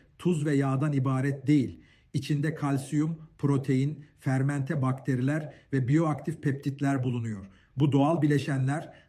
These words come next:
damarların genişlemesini sağlayarak kan basıncını düzenliyor. Yani peynirin içinde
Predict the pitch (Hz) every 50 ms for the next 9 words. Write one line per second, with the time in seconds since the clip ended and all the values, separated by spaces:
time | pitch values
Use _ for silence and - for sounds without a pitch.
0 | - - 143 139 139 143 143 143 143 139 151 165 151 123 143 143 143 131 - 147
1 | 135 135 135 135 - 143 143 127 - 147 127 127 123 135 139 131 123 139 139 -
2 | - - - - - - 156 165 160 143 139 131 - 151 139 123 135 127 139 135
3 | 127 120 110 131 120 110 107 101 98 95 92 - - - _ _ _ _ _ -
4 | - 156 175 185 180 165 143 110 - - - - _ _ - 156 160 160 156 170
5 | 175 208 214 196 165 - - 185 175 165 165 196 - - - -